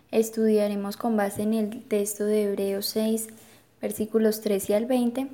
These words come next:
los cuales le invito a que lea con su familia y, y medite un poco en cuanto al tema.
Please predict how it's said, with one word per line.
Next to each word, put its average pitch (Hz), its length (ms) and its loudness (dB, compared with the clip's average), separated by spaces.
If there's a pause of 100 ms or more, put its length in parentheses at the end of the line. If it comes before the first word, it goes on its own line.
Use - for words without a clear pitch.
(140)
los 226 180 -2
cuales 202 360 -2
le 220 80 0
invito 208 360 0
a 202 60 0
que 214 140 -4
lea 202 280 -2
con 220 180 -2
su 220 120 0
familia 240 640 -2
y, 202 240 -2 (500)
y 220 140 0
medite 202 480 0
un 202 80 -6
poco 208 300 -6
en 208 80 -6
cuanto 196 340 -8
al - 160 -10
tema. 214 300 -8